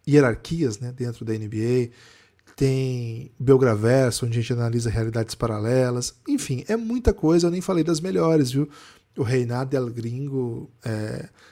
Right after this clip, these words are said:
The Next Dance, Belgra Madness, velho, é muita coisa mesmo, é conteúdo que a gente só oferece pra quem faz parte desse sistema de apoio, né? Não tá disponível aí nos podcasts, não tá disponível em qualquer aplicativo, tá só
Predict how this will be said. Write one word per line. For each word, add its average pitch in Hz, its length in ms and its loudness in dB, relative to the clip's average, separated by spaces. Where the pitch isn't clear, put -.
The 135 100 0
Next 120 420 -2
Dance, 120 440 -2
Belgra 123 380 2
Madness, 120 640 -4
velho, 135 400 2
é 156 60 -2
muita 147 240 -2
coisa 156 240 -2
mesmo, 143 560 0
é 123 140 -4
conteúdo 147 640 2
que - 160 -2
a 151 40 4
gente 147 180 0
só 233 240 2
oferece 170 460 4
pra 165 100 -4
quem 170 160 -2
faz 160 200 -2
parte 147 280 -4
desse 143 160 -4
sistema 143 380 -2
de 147 80 0
apoio, 135 340 0
né? 117 80 -4
Não 131 180 -4
tá 160 200 0
disponível 143 500 -2
aí 127 80 -2
nos 127 140 -8
podcasts, 120 520 -4
não 151 80 0
tá 151 120 2
disponível 143 360 2
em 139 60 -6
qualquer 131 220 -2
aplicativo, 127 500 -4
tá 127 140 -4
só 139 320 0